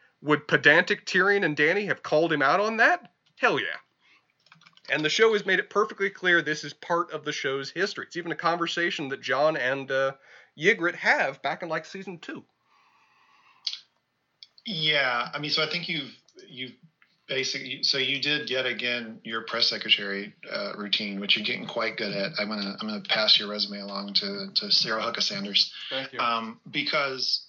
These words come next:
Speaker 2: you hit the point that I think is a fair one, which is, well, actually, that's not true. I would argue that, like, the intent of what Davos is trying to say is these were two sides that for a very, very long time were fractured and were at war,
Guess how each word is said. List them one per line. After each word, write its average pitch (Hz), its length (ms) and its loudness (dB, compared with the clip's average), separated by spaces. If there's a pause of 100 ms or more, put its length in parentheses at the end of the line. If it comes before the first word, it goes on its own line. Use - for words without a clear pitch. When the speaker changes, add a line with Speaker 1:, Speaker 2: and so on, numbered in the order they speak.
Speaker 2:
you 185 240 -10
hit 196 380 -6
the 180 60 -10
point 185 520 -8
that 131 120 -8
I 127 60 -8
think 131 200 -10
is 113 100 -8
a 117 40 -14
fair 107 360 -8
one, 104 240 -14
which 107 180 -2
is, - 240 2
well, 127 160 -12
actually, 104 320 -2
that's 98 220 0
not - 160 -4
true. 135 460 -2 (720)
I 196 140 2
would 208 100 0
argue 170 340 0
that, 127 120 -6
like, 117 240 -4
the 120 140 -10
intent 147 580 -6
of 113 160 -4
what 110 300 -2
Davos 110 420 -2
is 107 100 4
trying 110 380 -2
to 101 60 -6
say 123 500 0
is 110 160 -8
these 139 220 0
were 131 100 -6
two 131 300 0
sides 104 500 0
that - 140 -14
for 104 160 -8
a 101 40 -10
very, 107 360 -2
very 107 180 -4
long 98 300 -4
time 101 320 -8
were 101 100 -6
fractured 104 520 0
and 98 120 -6
were 95 180 -2
at - 80 -14
war, 117 380 -2